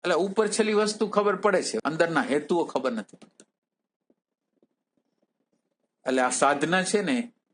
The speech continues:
એ કારણ શરીરને જોઈ શકે ને તો કામ થાય. આપણું જે, આપણો અત્યારની જે સાધના છે, એ કારણ બોડીને ટચ નથી કરી શકતી.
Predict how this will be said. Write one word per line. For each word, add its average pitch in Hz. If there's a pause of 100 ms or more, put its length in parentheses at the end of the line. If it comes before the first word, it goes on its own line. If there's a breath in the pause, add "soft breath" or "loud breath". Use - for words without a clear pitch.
(260)
એ 151
કારણ 165
શરીરને 180
જોઈ 156
શકે 185
ને 143
તો 151
કામ 135
થાય. 98 (1200)
આપણું 147
જે, 143
આપણો 131
અત્યારની 147
જે 156
સાધના 135
છે, 143
એ 135
કારણ 147
બોડીને 151
ટચ 139
નથી 120
કરી 98
શકતી. 92